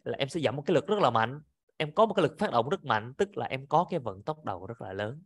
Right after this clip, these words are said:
Rõ ràng trong cái biểu thức L này, cái V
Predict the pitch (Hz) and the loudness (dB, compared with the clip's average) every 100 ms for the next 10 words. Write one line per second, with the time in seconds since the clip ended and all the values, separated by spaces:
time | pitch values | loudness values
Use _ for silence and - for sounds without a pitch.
0 | _ _ _ _ _ _ _ - 123 156 | _ _ _ _ _ _ _ 4 8 8
1 | 160 131 131 160 175 135 175 - 151 131 | 8 6 2 2 2 2 2 0 2 4
2 | 120 120 123 120 _ _ - 208 185 | 4 4 -2 -4 _ _ -2 -2 4